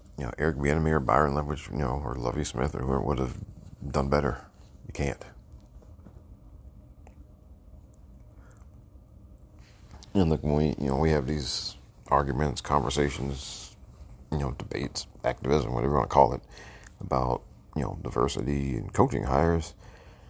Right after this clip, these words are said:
um, well, it can get a little tricky sometimes, right? Because we're combating decades of being told that we, we being black people, you know,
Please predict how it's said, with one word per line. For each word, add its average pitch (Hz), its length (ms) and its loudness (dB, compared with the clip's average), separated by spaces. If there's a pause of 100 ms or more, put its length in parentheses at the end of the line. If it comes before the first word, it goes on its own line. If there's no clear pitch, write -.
(180)
um, 104 500 8 (1800)
well, 110 160 6
it 110 40 4
can 92 80 2
get 95 60 8
a 92 40 8
little 92 140 6
tricky 87 240 0
sometimes, 60 540 -6
right? 58 220 -6
Because - 560 -6 (1200)
we're 82 220 6
combating 62 840 2 (480)
decades 57 880 -4
of - 540 -6 (720)
being 65 220 0
told 64 360 2
that 50 220 -4 (420)
we, 65 460 -4
we 62 220 -4
being - 280 -10
black - 260 -2
people, - 380 -8 (720)
you - 60 -8
know, 50 100 -8